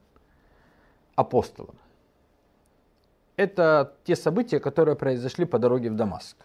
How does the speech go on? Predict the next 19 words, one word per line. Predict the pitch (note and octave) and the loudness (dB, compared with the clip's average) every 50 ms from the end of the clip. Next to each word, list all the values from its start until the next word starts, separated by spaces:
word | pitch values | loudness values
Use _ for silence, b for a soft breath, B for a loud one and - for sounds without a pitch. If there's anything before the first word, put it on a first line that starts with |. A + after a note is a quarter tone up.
| b b b b | b b b b
Смотрите, | b - - C#3+ C#3+ A3+ B3 A3 E3+ | b -12 -8 -4 -2 -2 -2 -2 -2
что | C#3+ - - F3+ F#3 F#3+ | -4 -2 0 0 2 2
он | F#3 F3 D#3 | 0 -2 -4
сказал | - - - - C3 A#2+ A2 C3 C#3 C#3+ | -8 -12 -8 -6 -4 -2 0 2 0 0
Савлу. | C#3 - - C#3 A2 A2 F#2 D#2 D#2+ - _ _ _ _ _ _ _ _ _ _ _ _ _ _ _ _ _ _ b b b b b b | 0 -2 0 2 2 2 2 -2 -6 -16 _ _ _ _ _ _ _ _ _ _ _ _ _ _ _ _ _ _ b b b b b b
Деяния, | b A2 B2+ D3 E3 F3+ G3 G#3 G#3+ A3 G#3 | b 0 4 6 6 6 6 6 4 2 2
двадцать | D3+ C3+ A#2+ G#2+ - | 2 0 -2 -2 -2
вторая | - - B2+ B2+ B2 A#2 | 0 2 2 4 4 4
глава, | A2+ A#2 C3 D3+ D#3 | 4 4 6 6 4
с | C3+ A#2+ | 2 -2
десятого | A2+ - - B2 A2 A#2 A2 G#2+ | -8 -6 -4 -4 -4 -4 -4 -6
стиха. | G#2+ - - - G2+ - - - - - _ _ _ _ _ _ _ _ _ _ _ _ _ _ _ _ _ _ _ _ _ _ | -6 -8 -10 -14 -14 -12 -14 -18 -20 -20 _ _ _ _ _ _ _ _ _ _ _ _ _ _ _ _ _ _ _ _ _ _
«Встань | - - - - - G#3+ G3+ G#3 G#3 G#3 G#3 G#3+ G#3+ - _ _ _ _ _ _ _ _ _ _ _ _ _ _ _ _ _ _ _ _ _ _ _ _ - | -14 -14 0 6 10 10 12 12 10 8 6 2 -2 -6 _ _ _ _ _ _ _ _ _ _ _ _ _ _ _ _ _ _ _ _ _ _ _ _ 2
и | G#3 A3 G#3+ F#3+ D#3 - - - | 4 6 6 6 6 4 0 -2
иди | E3 E3 D#3+ C#3+ C3+ C3+ F3 G#3 A3+ B3+ B3 A3+ - | -2 0 0 -2 -2 2 4 4 6 4 4 -2 -6
в | - B2+ C3+ | -10 -8 -4
Дамаск, | B2 C3 F3 F#3 F#3 E3+ C3+ G2 - - - _ - _ _ _ _ _ _ _ _ _ _ _ _ _ _ _ _ _ _ _ _ _ _ _ - | 2 4 4 6 6 6 4 4 2 -2 -14 _ -20 _ _ _ _ _ _ _ _ _ _ _ _ _ _ _ _ _ _ _ _ _ _ _ 0
и | A3 C4 D4 | 2 2 2
там, | D4 D4 - F#3 D#3 C3+ A2 G2 F2 E2+ | 2 4 6 8 8 8 6 4 0 -6